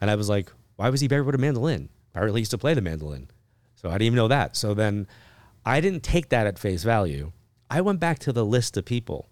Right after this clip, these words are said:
that Lydia read before my grandmother to see which person on that list she could have extrapolated that information from and then give it to the old lady in the house. None of the people that went before my grandmother were family.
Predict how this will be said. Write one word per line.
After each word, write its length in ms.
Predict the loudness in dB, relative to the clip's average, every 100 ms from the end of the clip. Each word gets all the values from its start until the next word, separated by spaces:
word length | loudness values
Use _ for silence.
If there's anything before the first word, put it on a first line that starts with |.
| _ _ _
that 280 | -6 -4 0
Lydia 360 | 2 2 2
read 380 | 2 2 2 0
before 400 | -6 -6 2 4
my 200 | 4 2
grandmother 600 | 2 2 2 0 -4 -8 -10 _ _ _
to 100 | -4
see 340 | -2 0 0 -2
which 520 | -4 0 0 0 -4
person 540 | 0 0 2 0 -2 -2
on 200 | 0 2
that 200 | 0 -2
list 460 | -2 -2 -2 -6 -10 -20 -20 -12
she 220 | -4 -2
could 160 | 0 0
have 80 | -2
extrapolated 680 | 0 2 2 2 0 0 0
that 160 | 0 0
information 560 | 0 0 0 0 -2
from 360 | -4 -6 -6 -8 -12 _ -20 -4
and 140 | 0
then 120 | 2 2
give 180 | 0
it 80 | 0
to 80 | -2
the 140 | 2
old 160 | 2 4
lady 240 | 0 0
in 80 | -4
the 80 | -4
house. 420 | -6 -8 -14 -16 -18 _ _ _ _ -20 _ _ -8
None 320 | 0 4 6
of 80 | 4
the 60 |
people 340 | 2 -2 0 0
that 160 | 0
went 180 | 0 -2
before 260 | -2 -4 -2
my 140 | 0
grandmother 560 | 2 2 0 -4 -8 -10 _ _ _ _ _ _
were 100 | -2
family. 360 | 0 0 -4